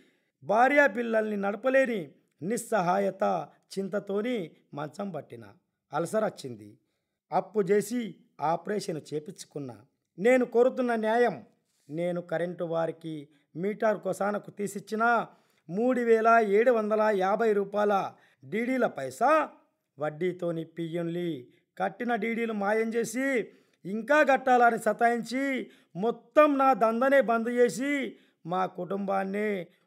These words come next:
ఉపాసాల పాలు చేసి, చింతతోని నన్ను మంచం పట్టేట్లు చేసిన బాధ్యులపై చర్య తీసుకొని, మొత్తం నష్టపరిహారం కలిపి ముప్పై ఐదు వేల రూపాయలు ఇప్పించమనవి. ఇట్లు విధేయుడు,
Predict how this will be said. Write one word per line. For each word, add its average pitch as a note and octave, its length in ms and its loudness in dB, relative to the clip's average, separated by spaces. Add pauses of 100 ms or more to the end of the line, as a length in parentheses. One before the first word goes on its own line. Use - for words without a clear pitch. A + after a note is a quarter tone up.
(100)
ఉపాసాల A3+ 580 2
పాలు G3+ 280 0
చేసి, A#3 720 0 (420)
చింతతోని C4+ 880 4 (340)
నన్ను E3+ 260 -6
మంచం F3 400 -6
పట్టేట్లు G3 480 -4
చేసిన F#3+ 300 -4
బాధ్యులపై G#3 840 0 (300)
చర్య G#3 240 2
తీసుకొని, C4 640 0 (400)
మొత్తం B3 540 2
నష్టపరిహారం G3+ 800 0
కలిపి A3+ 640 -2 (280)
ముప్పై G#3+ 480 0
ఐదు G3+ 300 2
వేల F#3+ 300 -2
రూపాయలు F3 640 -4 (260)
ఇప్పించమనవి. E3+ 920 -8 (360)
ఇట్లు C#4+ 480 -4 (400)
విధేయుడు, F3 680 -4